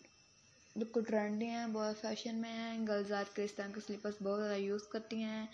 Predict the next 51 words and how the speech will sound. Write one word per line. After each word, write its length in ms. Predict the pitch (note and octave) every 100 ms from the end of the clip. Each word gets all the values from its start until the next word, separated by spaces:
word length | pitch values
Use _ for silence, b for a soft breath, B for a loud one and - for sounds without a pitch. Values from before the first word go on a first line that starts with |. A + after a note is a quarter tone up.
| B B B - -
इन्हें 420 | - G#3 G#3 G3+
बहुत 120 | G3 G#3
ज़्यादा 120 | G3+
पसंद 280 | G#3 - A3
करती 320 | A3 A3 A3
हैं। 200 | G#3+ G#3+
आजकल 340 | G3+ F#3+ - G3
ये 80 | G3
market 340 | F#3+ F#3+ G3
में 140 | G3
बहुत 160 | F#3+ F#3+
ज़्यादा 120 | F#3+
अवेलेबल 360 | F#3+ F#3+ G3 G#3+
हैं, 260 | A3 G#3+ G#3+
आप 120 | G#3+
उसे 200 | G3 G3
इन्हें 160 | G3 F#3+
बाय 140 | F#3+ F#3+
कर 80 | -
सकते 320 | G#3 A3 - A3
हैं। 220 | A3 A3
और 540 | A3 - - - -
वहाँ 180 | G3 F#3+ F#3+
से 60 |
आप 120 | G3+ G3
इन्हें 180 | G3 F#3+
बाय 160 | G3 G3
नहीं 220 | F#3+ G3+
करना 220 | G#3 G3+
चाहते 380 | G#3 G#3 G#3 G#3+ G#3
तो 60 | G#3
आप 160 | F#3+ G3+
इन्हें 140 | G3
शूज़ 360 | G3 - G#3 G#3 G#3
डॉट 180 | G3+ G#3+
कॉम 160 | G3 G3+
से 100 | G#3
भी 100 | G#3
बाय 160 | G3+
कर 120 | G3 G#3
सकते 320 | G#3+ - A3
हैं, 280 | G#3 G#3 G#3 A3 B B B - G#3
वहाँ 120 | G#3
से 120 | G#3
आपको 260 | G#3 G#3 G#3+
इनकी 180 | G#3 -
full 220 | G#3+ G#3
detail 280 | G3+ G3+ G3+
मिल 120 | G3 G3
सकती 380 | G#3 - A3 G#3
है, 140 | G3+